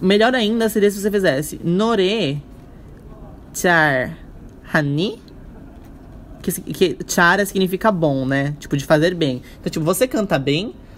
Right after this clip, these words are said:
Então, quando a gente coloca esse ni no final, gente, significa basicamente uma pergunta. Então, ok, entendemos este conceito, né? Então, voltando pra frase original,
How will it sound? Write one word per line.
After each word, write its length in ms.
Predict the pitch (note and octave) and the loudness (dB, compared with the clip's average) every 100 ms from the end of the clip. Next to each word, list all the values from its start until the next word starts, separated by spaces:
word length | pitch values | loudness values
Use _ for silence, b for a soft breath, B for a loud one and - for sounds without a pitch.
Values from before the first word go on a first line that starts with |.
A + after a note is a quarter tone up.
| B B B - | B B B -12
Então, 160 | F3 G3 | -4 -2
quando 180 | G#3 A3 | 0 -2
a 20 | |
gente 120 | A3 | -2
coloca 280 | G3+ F#3 F#3 | -2 -2 -2
esse 180 | - D#3+ | -4 -2
ni 160 | D#3+ | 0
no 140 | F#3 F3+ | -2 -4
final, 360 | D#3 D#3 F#3 | -2 0 0
gente, 300 | F#3 D3 C#3 | 0 -4 -4
significa 460 | - E3 F3 F3+ E3+ | -4 -4 -4 -4 -2
basicamente 880 | E3+ F3+ G3 A3 F#3+ D#3+ F3+ - A3+ | 0 -2 -2 -2 -2 -2 -4 -8 -6
uma 200 | G3 F3+ | -2 0
pergunta. 600 | A#3+ B3 F3+ B2+ C#3 B2+ B B B | 0 0 -2 -2 -6 -10 B B B
Então, 340 | B3 C#4 A#3+ | -4 0 0
ok, 400 | B3+ - F#3 A3 C4+ - | 0 -2 -2 -4 -8 -8
entendemos 560 | G#3+ A#3 C#4+ A#3+ G#3+ A#3+ | -4 -2 -2 0 0 -2
este 180 | A3+ - | -4 -4
conceito, 500 | D#4 G4+ E3+ C3+ D3 | -4 -2 -4 -4 -4
né? 260 | C#3 D#3 B - | -4 -4 B -8
Então, 240 | F#3 G3 G3+ | -4 -2 0
voltando 420 | A3 A#3+ G#3 G#3+ | 0 0 0 0
pra 180 | G#3 F#3+ | -2 -2
frase 300 | - E3+ D#3+ | 0 0 0
original, 680 | D3+ D3 D3 F3 F#3+ C#3+ | -4 -4 0 2 2 -2